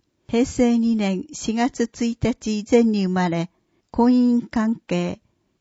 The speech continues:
事実上婚姻関係にある方を含むが、明らかな次の方。丸一、妊娠を予定または希望している女性。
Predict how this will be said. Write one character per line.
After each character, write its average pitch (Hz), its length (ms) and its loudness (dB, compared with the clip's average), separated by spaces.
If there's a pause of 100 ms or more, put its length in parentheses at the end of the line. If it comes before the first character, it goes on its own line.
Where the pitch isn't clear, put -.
事 214 160 -4
実 254 420 0
上 175 460 0 (100)
婚 233 240 2
姻 247 280 2
関 226 220 0
係 214 280 -2
に 208 140 -2
あ 214 80 0
る 214 100 -2
方 196 340 0
を 175 80 0
含 175 300 -6
む 151 200 -2 (580)
が、 202 240 -6 (280)
明 233 280 -2
ら 240 140 2
か 214 160 -2
な 185 240 -2 (100)
次 240 260 2
の 208 160 2
方。 160 440 -6 (840)
丸 202 260 -2
一、 214 560 -8 (280)
妊 233 220 6
娠 220 420 0
を 190 280 2
予 202 180 4
定 202 500 2
ま 208 160 0
た 240 180 4
は 226 140 6
希 - 200 -4
望 214 220 8
し - 140 -4
て 202 180 2
い 196 40 4
る 185 140 0
女 180 180 2
性。 165 440 -2